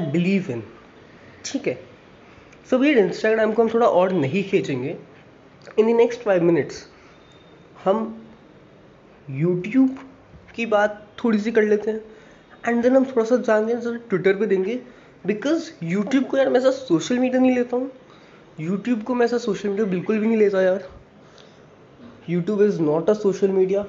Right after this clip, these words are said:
For me, YouTube is like, like for me and for you all। आने वाले कुछ time पे YouTube ऐसा ही होने वाला है। It's like the next Google, जैसा सब बोलते हैं।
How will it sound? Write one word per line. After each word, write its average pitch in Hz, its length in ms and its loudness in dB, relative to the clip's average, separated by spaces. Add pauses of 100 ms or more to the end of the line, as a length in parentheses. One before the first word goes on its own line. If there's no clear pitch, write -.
(180)
For 254 80 6 (180)
me, 294 220 0 (320)
YouTube 202 520 -2
is 233 120 -4
like, 247 320 -2 (840)
like 214 200 2
for 269 120 4 (140)
me 277 120 4 (280)
and 226 200 2
for 214 260 0
you 254 200 0
all। 147 260 2 (880)
आने 190 260 4
वाले 233 200 4
कुछ 220 300 -4
time 185 220 0
पे 208 340 -4
YouTube 180 460 -6
ऐसा 175 320 -2
ही 208 160 -6
होने 165 280 -2
वाला 120 260 -4
है। - 120 -18 (680)
It's - 200 -6
like 233 420 -6
the 208 140 0
next 185 480 -2
Google, 180 360 0
जैसा 165 220 -6
सब 180 260 -4
बोलते 196 300 0
हैं। 113 180 -4